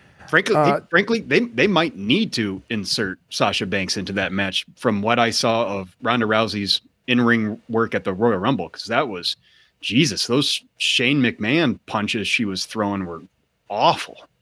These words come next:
Speaker 2: <laughs> It's, uh, yeah, let's talk about that. So Ronda comes out,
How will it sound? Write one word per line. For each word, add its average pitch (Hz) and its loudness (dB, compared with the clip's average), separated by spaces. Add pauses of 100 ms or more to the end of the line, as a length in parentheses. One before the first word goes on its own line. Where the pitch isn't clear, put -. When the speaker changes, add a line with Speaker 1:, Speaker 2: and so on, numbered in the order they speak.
(500)
Speaker 2:
<laughs> 131 2 (600)
It's, - -2
uh, 175 4 (480)
yeah, 120 4
let's 135 2
talk 123 2
about 85 4
that. 73 0
So - 2
Ronda 143 4
comes 156 2
out, 107 4